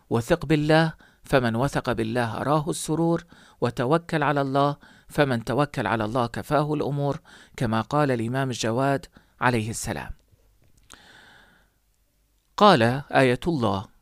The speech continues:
المرحوم الشيخ البهائي قدست روحه الزكية، قال: "من ابتدأ بهذا الحرز يوم الأربعاء وانتهى به يوم الجمعة،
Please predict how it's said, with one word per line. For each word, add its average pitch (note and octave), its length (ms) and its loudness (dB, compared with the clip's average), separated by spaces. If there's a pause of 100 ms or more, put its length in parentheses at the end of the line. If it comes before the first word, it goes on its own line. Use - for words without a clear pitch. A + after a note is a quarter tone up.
(140)
المرحوم B2 640 -2
الشيخ - 500 0
البهائي B2 580 -2
قدست B2 560 -4
روحه C3 300 -2
الزكية، A2+ 680 -4 (560)
قال: E3+ 440 4 (440)
"من C3 220 0
ابتدأ C3+ 640 2
بهذا C3+ 500 0
الحرز F3 760 2 (480)
يوم D#3 360 4
الأربعاء G2+ 600 -2 (800)
وانتهى C#3 1120 4
به F#3 680 -2
يوم D#3 340 6
الجمعة، A#2 680 -4